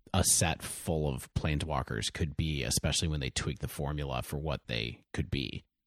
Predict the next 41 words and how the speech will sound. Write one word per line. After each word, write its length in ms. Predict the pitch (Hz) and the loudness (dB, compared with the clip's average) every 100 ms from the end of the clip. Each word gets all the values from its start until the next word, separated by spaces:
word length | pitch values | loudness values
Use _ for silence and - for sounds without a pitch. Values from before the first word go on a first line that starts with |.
| _ _ - - - | _ _ -20 -20 -4
So 340 | - 92 78 - | 4 6 6 6
all 220 | 98 110 | 8 10
these 220 | 107 95 | 10 8
add-on 340 | 85 90 92 92 | 6 4 4 4
abilities 520 | 80 80 85 87 87 | 4 4 6 6 4
that 160 | 82 73 | 2 2
looked, 320 | 78 76 - | 0 0 0
like, 320 | 78 73 - - | 0 0 -4 -8
kind 240 | - 92 | 0 2
of 60 | 80 | 4
small 440 | - 101 95 92 | 4 4 6 6
and 100 | 87 | 4
inconsequential 880 | 78 82 85 - - 98 82 92 80 | 2 0 0 0 2 2 4 4 4
and 80 | 71 | 2
like 140 | 67 | 0
they 100 | 82 | 2
didn't 260 | 76 82 76 | 2 2 2
really 240 | 78 76 71 | 2 2 2
do 220 | 76 78 | 2 4
that 220 | 78 73 | 4 4
much 460 | 76 78 78 - - - - - | 4 4 4 4 2 -6 -6 2
when 120 | 92 | 6
we 100 | 85 | 8
were 60 | 82 | 6
reading 200 | 82 71 | 4 4
the 60 | |
spoilers 680 | - - 101 101 85 78 73 | 2 6 6 8 6 6 4
actually 380 | 82 87 - 80 | 2 2 2 2
have 200 | 82 76 | 0 -2
profound 480 | - - - 78 73 | -4 -4 0 2 0
effects, 580 | - 76 71 - - - - - - - | 0 2 0 2 2 0 -4 -20 -20 -4
I 120 | - | -2
think, 480 | - 58 - - - _ | 0 0 -2 -8 -12 _
even 220 | - 101 92 | 6 8 8
the 60 | |
ones 200 | 87 82 80 | 8 6 4
that 120 | - | 2
seem 180 | 90 80 | 2 2
really 240 | 78 69 | 0 2
subtle, 460 | - 73 73 67 62 | 2 2 2 -2 -2
like 340 | 69 69 - | -2 -2 -6